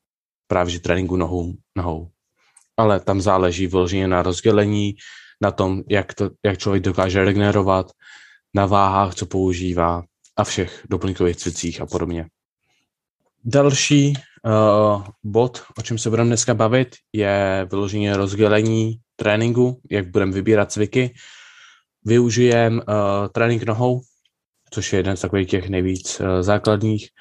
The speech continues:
na příklady. Tomáš nám, eh, představí, jak by to bylo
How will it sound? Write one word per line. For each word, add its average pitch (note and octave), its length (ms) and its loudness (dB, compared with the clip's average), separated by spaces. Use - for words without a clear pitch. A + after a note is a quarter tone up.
na F2 760 0
příklady. C3+ 540 2
Tomáš G#2+ 300 2
nám, G2+ 340 0
eh, F#2+ 180 -2
představí, G2+ 760 -2
jak F#2+ 160 -4
by G2 100 0
to F#2+ 140 -2
bylo F2+ 320 0